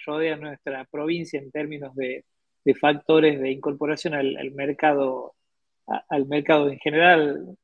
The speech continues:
del país, Latinoamérica, del mundo. Sí es importante empezar a pensar modelos como los de Singapur, donde, eh,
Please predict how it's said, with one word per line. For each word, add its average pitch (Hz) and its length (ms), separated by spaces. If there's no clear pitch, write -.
del 147 300
país, 151 320
Latinoamérica, 147 560
del 139 120
mundo. 175 420
Sí 165 460
es 139 100
importante 147 920
empezar 143 400
a 139 80
pensar 147 280
modelos 143 400
como 135 420
los 135 120
de 135 100
Singapur, 151 720
donde, 156 720
eh, - 320